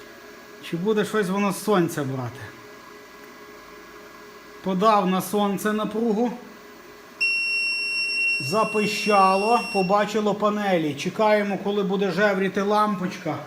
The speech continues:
коли буде підбирати сонця. І теоретично мав би впасти струм на амперметрі. Але через лампочку воно багато не візьме.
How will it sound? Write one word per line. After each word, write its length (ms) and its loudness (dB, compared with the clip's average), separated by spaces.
коли 420 4
буде 260 2
підбирати 640 2
сонця. 600 0
І 120 0
теоретично 800 0
мав 240 0
би 100 2
впасти 560 2
струм 380 0
на 80 2
амперметрі. 720 2
Але 280 0
через 320 0
лампочку 580 2
воно 240 0
багато 440 2
не 160 0
візьме. 480 2